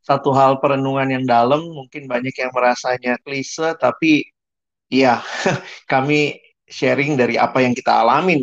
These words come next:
ya. Karena kita juga bukannya hidup tanpa proses ya, kita juga lagi diproses tuh. Dan kalau gue belakangan ini lagi banyak perhatiin status-status teman, jadi yang di usia-usiaku ini sudah banyak yang jadi pimpinan di mana-mana, kepala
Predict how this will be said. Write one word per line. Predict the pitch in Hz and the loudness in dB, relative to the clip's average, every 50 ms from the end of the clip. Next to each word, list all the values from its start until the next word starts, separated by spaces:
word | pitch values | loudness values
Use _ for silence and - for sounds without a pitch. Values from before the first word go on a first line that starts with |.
| 117 120 | 0 -2
ya. | 131 143 - _ _ _ _ _ _ _ _ - | -4 -4 -8 _ _ _ _ _ _ _ _ -6
Karena | 127 127 127 | -4 -4 -2
kita | - 127 123 139 135 | -2 0 0 0 0
juga | 131 131 123 127 117 - - _ _ _ _ | 2 2 2 2 0 0 -4 _ _ _ _
bukannya | - 135 131 - 135 123 123 123 123 120 120 120 117 117 117 117 117 117 - | -10 -10 -4 0 0 0 0 -2 -2 -2 0 0 0 0 0 -2 -2 -2 -2
hidup | 139 131 131 131 127 - | -4 -2 -2 -2 -2 0
tanpa | - 123 120 120 123 - 123 117 113 113 113 - | -2 -2 0 -2 0 2 4 4 4 4 2 4
proses | 151 160 160 - 180 156 143 - | 2 2 2 4 2 0 2 2
ya, | 156 139 127 | 2 2 2
kita | 170 160 180 | 2 2 0
juga | 170 147 135 143 139 | 0 2 2 2 2
lagi | 135 135 131 | 2 2 -2
diproses | 135 - 147 151 156 147 - 151 139 - - | -2 0 2 0 2 2 0 -2 -2 -2 -6
tuh. | - 131 127 - _ _ _ _ _ _ _ _ | -10 -10 -10 -10 _ _ _ _ _ _ _ _
Dan | - 139 135 131 131 131 131 - _ _ _ _ _ _ - | -2 0 0 0 0 -4 -6 -10 _ _ _ _ _ _ -4
kalau | - 131 131 131 131 127 123 117 - 131 | -2 2 2 4 4 4 2 0 -2 -2
gue | 131 160 170 | -2 -2 2
belakangan | 147 143 131 127 143 143 147 151 151 147 | 4 2 2 2 0 -2 -2 -2 -2 -2
ini | 147 170 170 | -2 -2 0
lagi | 156 139 135 131 131 | 0 0 0 -2 -2
banyak | 127 127 127 127 131 131 - _ _ _ _ _ _ | -2 -2 -2 -2 -4 -6 -6 _ _ _ _ _ _
perhatiin | - 131 127 127 - - 135 - - 131 131 131 127 131 131 - | 0 0 0 0 0 -6 -6 -4 -4 -4 -4 -4 -4 -6 -8 -10
status-status | - - - - 135 131 127 - 151 147 - - 135 127 - 135 - | -12 -16 -6 -2 -2 -2 0 -2 -8 -10 -4 -4 -4 -4 -4 -12 -10
teman, | - 156 131 127 139 151 156 135 | -6 -6 -4 -2 -2 -2 0 -2
jadi | 127 127 151 151 139 - - - | 0 2 2 2 2 0 -6 -4
yang | 127 127 123 | -4 -2 -2
di | 127 127 127 131 | -2 -2 -2 -4
usia-usiaku | 131 - - 139 127 123 127 - 147 131 147 - - 147 135 139 | -4 -2 0 0 0 0 0 2 2 0 0 2 0 0 0 2
ini | 156 160 151 | 0 0 -2
sudah | - - 147 123 120 | -2 -2 -4 -4 0
banyak | 117 120 117 123 131 127 | 0 0 0 0 -4 -4
yang | 131 123 123 | -4 -4 -4
jadi | 120 113 120 | -6 -6 -8
pimpinan | - - 131 127 123 - 131 123 123 120 123 120 | -6 -6 -6 -6 -4 -6 -4 -2 -2 -4 -2 -4
di | 120 | -4
mana-mana, | 113 120 120 120 117 123 - 160 151 147 143 135 131 135 - | -4 -2 -2 -2 0 0 0 0 0 0 0 0 0 -2 -2
kepala | - - _ 123 113 117 113 113 113 113 113 113 | -6 -2 _ 0 2 2 2 2 2 0 -2 -4